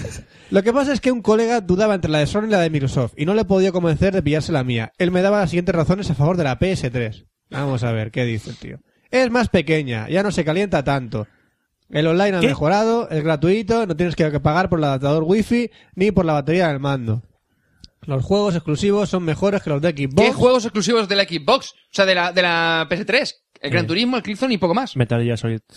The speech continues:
Speaker 2: cuatro.
Speaker 1: Little Big Planet.
Speaker 2: Uncharted.
Speaker 3: Y Uncharted, ya está. Cuatro. ¿Cuántos
Speaker 1: Eh,
Speaker 3: tiene
Speaker 1: no
Speaker 3: exclusiva
Speaker 1: está,
Speaker 3: en la Xbox?
Speaker 1: no está mal. El Halo.
Speaker 2: El Mass Effect.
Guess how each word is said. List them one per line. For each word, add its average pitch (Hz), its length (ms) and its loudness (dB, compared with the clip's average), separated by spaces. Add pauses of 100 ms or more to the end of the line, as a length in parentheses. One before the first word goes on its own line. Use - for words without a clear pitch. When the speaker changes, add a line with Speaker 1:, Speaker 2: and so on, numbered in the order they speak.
Speaker 2:
cuatro. 120 380 -2
Speaker 1:
Little 131 220 -4
Big 123 160 -2
Planet. 131 380 -4
Speaker 2:
Uncharted. 143 200 0
Speaker 3:
Y 165 60 4
Uncharted, 143 460 -4
ya 156 80 0
está. 165 340 0 (140)
Cuatro. 175 360 2 (460)
¿Cuántos 220 240 4
Speaker 1:
Eh, - 40 0
Speaker 3:
tiene 202 240 2
Speaker 1:
no 190 80 0
Speaker 3:
exclusiva 180 400 0
Speaker 1:
está, 175 120 2
Speaker 3:
en 165 60 -2
la 165 80 0
Xbox? 160 300 -2
Speaker 1:
no 254 60 2
está 208 200 0
mal. 190 400 -2
El 139 240 -2
Halo. 156 360 -2 (560)
Speaker 2:
El 120 240 0
Mass 113 160 -2
Effect. 117 280 -2